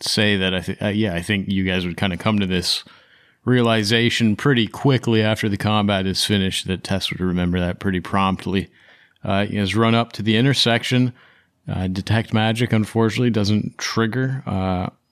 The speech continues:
anywhere. When you get to that intersection, though, where the Raining Road, uh, intersects with the trail to the Bottle Born Mining Company, notice a couple things. Anyone wanna give me a survival check, maybe? We can start there, and we'll see how much you notice.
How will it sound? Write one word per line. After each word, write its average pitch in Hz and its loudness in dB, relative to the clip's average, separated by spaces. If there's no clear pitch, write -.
anywhere. 113 2
When 113 4
you 110 4
get 147 2
to 147 -4
that 117 2
intersection, 107 2
though, 98 4
where 101 4
the 98 2
Raining 104 2
Road, 101 2
uh, 90 0
intersects 104 0
with 92 -2
the 95 -2
trail 107 2
to 101 -4
the 101 0
Bottle 101 0
Born 95 0
Mining 104 2
Company, 95 0
notice 123 2
a 117 0
couple 135 0
things. 98 -2
Anyone 123 2
wanna 127 2
give 123 4
me 123 6
a 110 4
survival 117 0
check, 139 0
maybe? 135 2
We 127 -2
can 107 -4
start - 0
there, 90 -2
and 87 -2
we'll 92 -4
see 95 -2
how 92 -2
much 90 -4
you 90 -4
notice. 92 -2